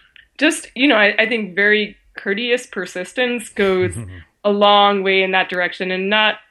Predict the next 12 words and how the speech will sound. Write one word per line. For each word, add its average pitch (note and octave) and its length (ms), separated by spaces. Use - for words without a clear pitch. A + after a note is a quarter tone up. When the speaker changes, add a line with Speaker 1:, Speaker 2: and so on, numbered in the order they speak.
Speaker 1:
getting F#3+ 380
deterred. F3 720
Um, E3+ 460
it, A#3 220
as G3+ 160
a G3+ 40
journalist, G3+ 560
I F#3 100
think F3+ 260
you F#3+ 120
have F#3 180
to F3 320